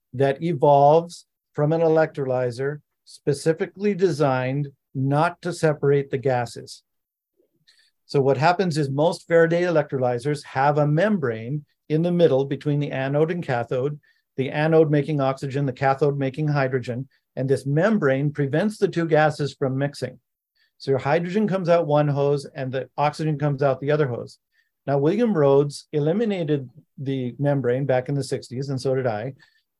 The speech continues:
uh, and he called it single ducted gas, meaning that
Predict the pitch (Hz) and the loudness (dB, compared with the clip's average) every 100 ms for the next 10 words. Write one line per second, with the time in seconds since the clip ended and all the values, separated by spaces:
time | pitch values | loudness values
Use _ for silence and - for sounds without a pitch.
0 | _ 131 135 131 127 _ 143 139 170 165 | _ 0 0 0 -4 _ -4 -2 -4 2
1 | 151 147 143 - - 196 196 170 147 143 | 4 4 2 -2 -4 2 2 4 2 2
2 | 147 127 123 113 - - - _ _ _ | -6 -6 -4 -6 -8 -18 -20 _ _ _
3 | _ 147 175 175 160 143 131 | _ -2 0 0 2 2 2